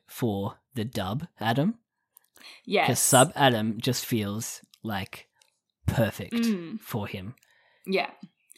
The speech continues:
Speaker 2: But
Speaker 1: And, and this guy's
Speaker 2: yeah.
Speaker 1: perfect for these types of characters.
Speaker 2: Yes, agreed,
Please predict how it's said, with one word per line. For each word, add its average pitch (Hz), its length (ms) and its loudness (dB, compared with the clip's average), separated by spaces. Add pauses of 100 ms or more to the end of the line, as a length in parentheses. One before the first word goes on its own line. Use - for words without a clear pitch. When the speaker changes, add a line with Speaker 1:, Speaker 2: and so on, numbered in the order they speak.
(200)
Speaker 2:
But 247 160 8
Speaker 1:
And, 127 200 6
and 123 200 8
this 123 140 4
guy's 117 280 6
Speaker 2:
yeah. - 80 -10
Speaker 1:
perfect - 340 0
for 127 100 -4
these 107 220 -4
types 98 240 -2
of - 80 -8
characters. 101 560 -8
Speaker 2:
Yes, - 480 0
agreed, 170 500 -4